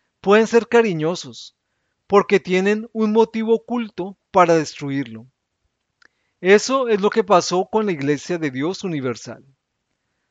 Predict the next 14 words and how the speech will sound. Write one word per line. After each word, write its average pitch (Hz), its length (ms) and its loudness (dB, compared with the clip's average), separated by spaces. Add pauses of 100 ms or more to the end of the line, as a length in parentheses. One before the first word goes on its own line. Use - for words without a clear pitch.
Sigamos 180 460 2
leyendo, 180 440 2
verso 208 400 -4
dieciséis. 147 760 -12 (920)
"Los 185 240 2
conocerán 190 840 2 (280)
por 185 180 0
sus 147 240 -12
frutos". - 680 -16 (1700)
Vea 180 540 2
sus - 320 -14
frutos, 185 480 -10
sus - 440 -10
obras. 185 560 0